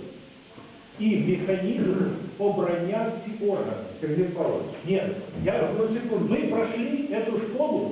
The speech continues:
Speaker 1: вот поверьте,
Speaker 2: Я
Speaker 1: вот
Speaker 2: знаю,
Speaker 1: кого
Speaker 2: потому
Speaker 1: я.
Speaker 2: я тебя и позвал.
Speaker 1: Да, вот
Speaker 2: Теперь,
Speaker 1: я говорю,
Speaker 2: э,
Speaker 1: иначе,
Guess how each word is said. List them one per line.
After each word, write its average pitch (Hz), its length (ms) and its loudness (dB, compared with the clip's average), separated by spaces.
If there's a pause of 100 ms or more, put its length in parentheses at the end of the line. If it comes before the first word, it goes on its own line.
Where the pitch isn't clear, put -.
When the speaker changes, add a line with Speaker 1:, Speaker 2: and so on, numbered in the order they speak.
(120)
Speaker 1:
вот 185 180 -2
поверьте, 220 200 4 (140)
Speaker 2:
Я 180 60 0
Speaker 1:
вот 190 100 0
Speaker 2:
знаю, 208 380 2
Speaker 1:
кого 233 200 2
Speaker 2:
потому 202 300 0
Speaker 1:
я. 233 60 4
Speaker 2:
я 226 80 2
тебя 214 300 2
и 196 140 0
позвал. 135 400 -4
Speaker 1:
Да, - 240 2
вот 190 100 2
Speaker 2:
Теперь, - 300 2
Speaker 1:
я - 60 0
говорю, 196 220 4
Speaker 2:
э, 208 160 2
Speaker 1:
иначе, - 460 2